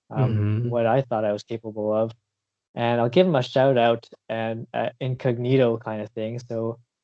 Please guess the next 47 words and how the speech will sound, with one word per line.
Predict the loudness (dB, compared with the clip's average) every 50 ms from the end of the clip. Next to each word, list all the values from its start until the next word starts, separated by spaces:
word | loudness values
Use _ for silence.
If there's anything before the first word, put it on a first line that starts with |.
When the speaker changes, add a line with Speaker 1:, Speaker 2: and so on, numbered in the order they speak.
| -8 -4
Speaker 1:
shout | 0 4 4 6
out | 6 6 4
to | 0 0
Speaker 2:
<laughs> |
Speaker 1:
Mister | -2 -4 -4 -6 -8 -8 -8 -4
V, | 0 2 2 2 2 2 0 -4 _ _ _ _ _ _ _ _ _ -8
Mister | -8 -8 -8 -8 -10 -4 0
A, | 2 2 4 2 2 -2 -6 _ _ _ _ _ -14
and | -12 -10
Mister | -10 -12 -12 _ -10
E | -6 -6 -6 -6
T. | -4 -2 0 0 0 0 -4 -8 _ _ _ _ _ _ _ _ _
Uh, | -4 -2 -2 -2 -2 -4 -6 -6
Speaker 2:
<laughs> | -2
Speaker 1:
there | 0 2 2
you | 2 4
go. | 4 2 2 2 0 -4 _
<laughs> | _ _ -8
Thank | -8 0 4 4 4 4 2 0 0 -2 0 0 2
you. | 2 2 2 0 -2 -8 _ _ _ _ -20 -20 _ _ _ _ _ _ _ -8
And | -4 -2 0 4
a | 4
lot | 6 6 6 6
of | 4 2 2
what | 0 2 2
I, | 2 2 0 0 -2 -6 -12
how, | -10 -6 -6 -6 -6 -8 -8
how | -6 -4 -2 0
I | 0 0 -2
think | -2 _ -12 -14 -10 -8
right | -8 -8 -8 -8
now | -8 -8 -6 -6 -6
is | -8 -10 -10
to, | _ -8 -6 -6 -6 -8 -10 -12
is | -14 -14 -14 -14 -18 _ _ _ _
because | -16 -8 -6 -6 -6 -6
of | -6 -4
them. | -2 -2 -2 -2 -6 -10 -14 -16 _ -8
So | -4 -2 -2
I, | -2 -2 -4 -6 -8 -10 -14 _ _ _ _ -8
I'm | -4 -2 -2
in | -2 0 0
debt | 2 2 0 0 -4 _ _
for | -6 -6 -2
gratitude | 0 0 0 0 0 -2 -4 -6 -8 -6
for | -4 -2
them, | -2 -2 -2 -4 -10